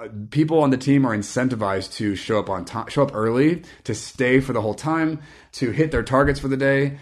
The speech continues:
to not ask Mike for help. <laughs> So trying to empower this, the teams to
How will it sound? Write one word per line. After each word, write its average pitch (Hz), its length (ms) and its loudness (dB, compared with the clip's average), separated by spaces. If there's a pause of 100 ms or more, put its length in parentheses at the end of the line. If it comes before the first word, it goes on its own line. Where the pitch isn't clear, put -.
(100)
to - 100 -4
not 120 300 0
ask 123 260 -2
Mike 113 240 -2
for 95 180 -8
help. 143 440 0
<laughs> - 60 -12
So 147 260 2
trying 135 260 2
to 135 60 2
empower 123 400 -2
this, 117 240 -6
the 113 200 -14
teams 120 360 -6
to 104 480 -6